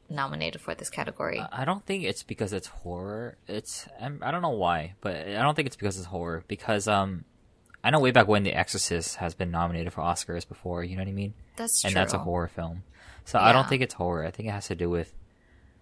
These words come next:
Speaker 2: a lot of things. Maybe there's just so many contenders out there. I'm pretty sure Us was probably in, on their list too, but then they
Speaker 1: Yeah.
Speaker 2: probably just didn't get past all these.
Speaker 1: People, yeah.
Speaker 2: Mm-hmm.
Speaker 1: Um,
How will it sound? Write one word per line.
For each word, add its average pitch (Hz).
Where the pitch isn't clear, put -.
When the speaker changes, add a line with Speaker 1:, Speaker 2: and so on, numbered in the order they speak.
Speaker 2:
a 90
lot 82
of -
things. 87
Maybe 113
there's 110
just 101
so 101
many 95
contenders 90
out 82
there. 85
I'm 104
pretty -
sure -
Us 101
was 95
probably 87
in, 85
on 87
their 85
list 87
too, 90
but -
then 82
they 82
Speaker 1:
Yeah. 143
Speaker 2:
probably 87
just -
didn't 85
get 82
past 80
all 78
these. 80
Speaker 1:
People, 156
yeah. 147
Speaker 2:
Mm-hmm. 90
Speaker 1:
Um, 135